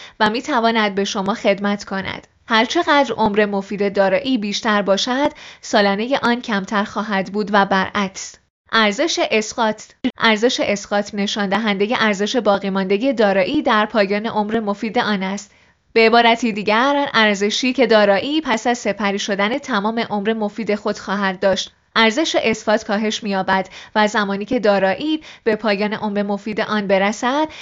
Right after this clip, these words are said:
معمولاً به صفر می‌رسد. این عوامل مشترک می‌توانند تأثیر زیادی بر میزان استهلاک دارایی‌ها داشته باشند. برای مثال، در صورتی که یک دارایی قیمت بالا داشته باشد، سالانهٔ آن بیشتر خواهد بود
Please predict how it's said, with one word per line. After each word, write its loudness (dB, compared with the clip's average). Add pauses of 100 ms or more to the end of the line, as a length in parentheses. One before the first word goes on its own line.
(220)
معمولاً 2
به 2
صفر -4
می‌رسد. -6 (300)
این 2
عوامل 2
مشترک -2
می‌توانند -2
تأثیر 0
زیادی 0
بر 2
میزان -2
استهلاک -2
دارایی‌ها 2
داشته -2
باشند. -6 (260)
برای 4
مثال، 0 (180)
در 2
صورتی 0
که -2
یک 0
دارایی 2
قیمت -2
بالا 4
داشته -2
باشد، 2 (320)
سالانهٔ 0
آن 0
بیشتر -2
خواهد -4
بود -4